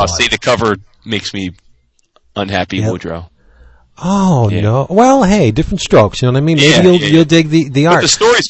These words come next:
Speaker 2: good. The story's good. Max Brooks is getting it done. So
Speaker 1: But it's, it's a split book, isn't it? It's, it's, uh, Chaikin and that R L Gallant, isn't it?
Speaker 2: If
Speaker 1: It's
Speaker 2: it is,
Speaker 1: not,
Speaker 2: they
Speaker 1: I don't
Speaker 2: only
Speaker 1: think
Speaker 2: show
Speaker 1: it's
Speaker 2: the
Speaker 1: in
Speaker 2: Chaikin pages in the ash can. So.
Speaker 1: Hmm. Oh, no, I'm sorry. Uh, Max Brooks, Howard Chaikin, and Antonio Fuso.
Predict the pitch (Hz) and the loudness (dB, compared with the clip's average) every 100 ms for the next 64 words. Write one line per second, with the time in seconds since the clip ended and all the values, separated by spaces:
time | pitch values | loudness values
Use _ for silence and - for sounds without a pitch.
0 | - 107 101 - - 170 - 107 117 131 | -2 -2 -2 -8 -8 -8 -6 -6 -4 -6
1 | - 131 - 117 110 92 110 107 104 _ | -4 -8 -8 -8 -8 -8 -6 -8 -8 _
2 | - 87 - - 151 170 185 190 175 - | -14 -14 -16 -4 0 0 2 0 0 -2
3 | - 277 - 110 - 135 185 202 147 135 | 0 0 2 0 2 0 0 0 2 0
4 | - - 143 - 147 131 127 127 - 180 | -2 -6 -4 -2 0 2 2 0 0 0
5 | 190 165 135 131 123 117 135 143 139 131 | 0 0 0 0 0 0 2 2 2 2
6 | 120 123 156 98 - 107 175 226 - - | 0 0 -2 -4 -4 -4 -2 -4 -6 -18
7 | _ _ - _ _ _ _ _ _ _ | _ _ -20 _ _ _ _ _ _ _
8 | _ _ - - _ 139 135 - 151 156 | _ _ -12 -12 _ -2 0 2 2 2
9 | - 185 196 214 202 - 143 101 - 123 | 4 4 4 2 4 4 2 0 -2 -2
10 | - 104 110 92 98 95 92 92 90 64 | -4 -6 -6 -6 -6 -10 -8 -6 -6 -10
11 | - 95 87 76 87 - - - 131 _ | -10 -8 -8 -14 -14 -14 -16 -16 -20 _
12 | _ _ _ _ _ _ _ _ 185 175 | _ _ _ _ _ _ _ _ -6 -4
13 | 127 156 165 156 175 139 170 - 117 110 | -2 2 4 6 6 4 2 2 2 2
14 | 120 123 127 113 107 127 160 - 147 - | 2 0 0 0 0 -2 -4 -2 -2 0
15 | 139 139 139 143 143 151 131 123 117 113 | -2 0 0 -2 -2 -2 -2 0 -2 0
16 | 143 147 139 - 156 - 85 - | 0 2 0 0 -2 -2 -8 -10